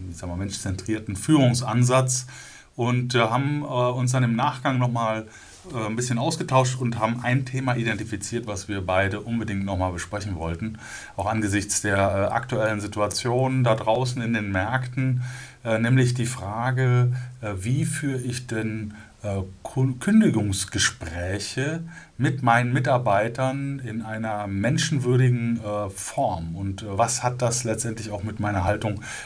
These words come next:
als Führungskraft zu tun? Ja, und deswegen haben, äh, der Jörg und ich beschlossen, heute, äh, nochmal eine Folge,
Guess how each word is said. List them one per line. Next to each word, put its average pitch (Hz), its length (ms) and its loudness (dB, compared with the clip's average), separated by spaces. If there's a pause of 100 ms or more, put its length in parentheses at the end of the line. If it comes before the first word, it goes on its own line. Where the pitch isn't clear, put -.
(100)
als 104 240 0
Führungskraft 107 840 2
zu 92 120 -4
tun? 87 340 -6 (640)
Ja, 196 100 12
und 156 80 10
deswegen 170 340 4
haben, 165 300 8
äh, 139 280 4
der 135 100 4
Jörg 143 240 8
und 165 100 4
ich - 140 -2
beschlossen, 135 520 2
heute, 180 540 4
äh, 135 220 -2
nochmal 135 480 2
eine 110 240 0
Folge, 135 540 0